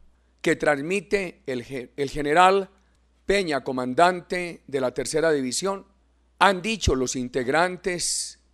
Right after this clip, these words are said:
del ejército que estaban en aquella zona de Totoró que continúan allí en operativos especiales porque la zona ha sido muy afectada por la violencia.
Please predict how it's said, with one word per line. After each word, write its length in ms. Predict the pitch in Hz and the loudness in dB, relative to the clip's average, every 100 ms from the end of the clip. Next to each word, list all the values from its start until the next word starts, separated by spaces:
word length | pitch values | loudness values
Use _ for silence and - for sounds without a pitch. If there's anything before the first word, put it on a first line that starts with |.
| _ | _
del 220 | 117 123 | -6 -4
ejército 600 | 110 170 165 139 - 104 | -2 -2 -2 -8 -8 -10
que 100 | - | -8
estaban 380 | 110 - 156 156 | -8 0 2 2
en 100 | 127 | -2
aquella 320 | 123 143 165 | -2 0 2
zona 280 | 165 165 170 | 2 2 4
de 100 | 139 | 2
Totoró 560 | 147 131 156 185 208 - _ _ _ _ _ _ - | 0 2 2 2 -2 -6 _ _ _ _ _ _ 0
que 480 | 190 208 226 - _ _ _ _ _ - | 4 4 2 -6 _ _ _ _ _ -2
continúan 640 | 165 165 180 190 226 214 | 0 2 2 6 8 6
allí 180 | 170 196 | 4 4
en 100 | 226 | 2
operativos 600 | 190 170 160 190 208 170 | 4 2 4 4 4 4
especiales 720 | - 143 135 175 185 208 202 | 0 -2 0 2 4 2 0
porque 280 | 160 135 139 | -4 -2 -2
la 140 | 135 | 0
zona 320 | 131 160 180 | -2 0 2
ha 60 | 170 | 0
sido 300 | 165 165 156 | 2 2 2
muy 200 | 156 185 | 0 -2
afectada 540 | 170 147 - 151 147 | 0 -2 0 0 2
por 160 | 131 123 | -2 -4
la 80 | 117 | -4
violencia. 800 | 110 120 147 131 - 107 - | -4 -6 -6 -8 -8 -10 -14